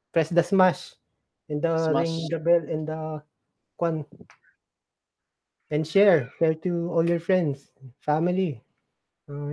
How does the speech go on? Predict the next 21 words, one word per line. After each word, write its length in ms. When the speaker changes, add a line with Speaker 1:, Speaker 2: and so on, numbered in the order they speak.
Speaker 1:
enemies. 720
Speaker 2:
Enemies. 480
Speaker 1:
Subscribe. 880
Speaker 2:
Spam, 320
spam 320
your 80
Speaker 1:
Subscribe 240
and 160
Speaker 2:
enemies. 80
Speaker 1:
like 160
all 160
your 240
magazines, 960
to 80
all 80
magazines 640
in 80
the 80
world, 320
to 240
anyone. 400